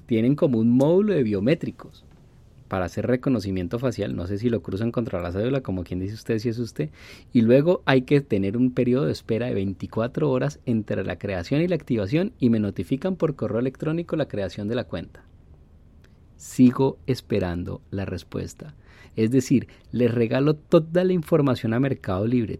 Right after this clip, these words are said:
toda mi información, incluida una foto, mi identificación, datos biométricos, y no se dignan a responderme mi solicitud de abrir una cuenta para comprarles,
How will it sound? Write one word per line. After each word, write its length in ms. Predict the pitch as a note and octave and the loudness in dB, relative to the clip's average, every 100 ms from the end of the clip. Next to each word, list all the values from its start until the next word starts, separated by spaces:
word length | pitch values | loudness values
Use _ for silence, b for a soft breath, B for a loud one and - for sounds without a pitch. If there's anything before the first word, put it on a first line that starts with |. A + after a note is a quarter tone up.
| - | -4
toda 300 | - C3+ E3+ | 2 4 4
mi 160 | F#3+ F3 | 2 2
información, 680 | C3 - A2 G#2 G2+ D3+ B2+ | 2 0 -2 -2 -2 0 0
incluida 380 | F#2+ - G2 A2 | -2 -2 0 0
una 160 | C3 | -2
foto, 460 | - - D#3 D3+ F3+ | 0 4 4 4 2
mi 140 | F3+ | 2
identificación, 840 | D3 A2+ G2+ G2 - F2 - B2+ G#2 | 2 2 -2 -8 -8 -8 -2 -2 -2
datos 400 | A2 G#2 C#3 D3+ | -4 0 0 2
biométricos, 840 | D3 G#2 A2 C#3 - - - - b b b b - - - | 0 2 2 2 -2 -6 -12 -20 b b b b -20 -14 0
y 140 | A2+ | 2
no 180 | A2 A2+ | 2 0
se 220 | - B2+ | 0 0
dignan 560 | B2+ D3+ D3+ E3+ E3+ - - | 2 0 0 -2 -4 -6 -6
a 80 | |
responderme 1000 | C3+ A#2+ - G#2 G2+ G2+ A2+ B2 C3+ D3 b b b - A#2+ | -4 -4 -4 -4 -2 0 0 0 0 -4 b b b -8 -2
mi 120 | G#2+ | -2
solicitud 600 | A#2 G#2 G2 A#2+ A#2+ C3 | 0 -4 -4 -6 -2 0
de 160 | B2 G2 | 0 0
abrir 260 | F#2+ G2+ | 0 0
una 160 | A#2+ B2 | 0 0
cuenta 440 | C#3 C3+ C3 C#3 | 0 0 0 -6
para 520 | - - F3 G#3 A3 | -6 2 2 4 0
comprarles, 880 | A3+ A3+ G#3 - G3+ G3+ F#3+ - - | 0 0 0 0 0 0 -4 -8 -12